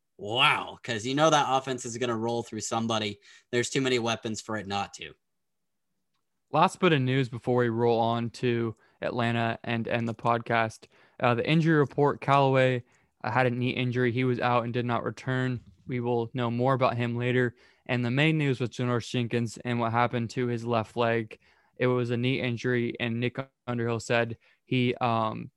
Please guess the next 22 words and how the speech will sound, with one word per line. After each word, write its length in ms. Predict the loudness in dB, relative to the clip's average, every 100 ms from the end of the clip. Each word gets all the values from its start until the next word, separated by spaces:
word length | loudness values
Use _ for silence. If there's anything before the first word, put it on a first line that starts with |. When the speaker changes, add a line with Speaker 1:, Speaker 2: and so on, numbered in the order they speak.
| _
Speaker 2:
prevented 460 | -6 -2 -2 -2 -6
significant 1040 | -10 -10 -8 -6 -4 -2 -4 -6 -6 -6
knee 220 | -4 -4
injury. 380 | -4 -4 -2 -2
He 140 | -2 -2
should 300 | -2 -4 -2
be 140 | -4
fine. 580 | -4 0 2 2 -2 -6 _ _ _ _ 2
Uh, 180 | 2
he 140 | 2 0
was 140 | 0
very 240 | 2 4 2
close 420 | 2 2 2 -2
to 320 | -4 -4 -2 0
who 140 | 2
knows 220 | 2 0
what, 380 | 2 2 2 -2 _ _ _
blowing 320 | 0 2 2 2
that 200 | 0 -2
knee, 260 | -2 -2
tearing 380 | -4 -4 -2 -2
something. 480 | -2 -4 -2 -4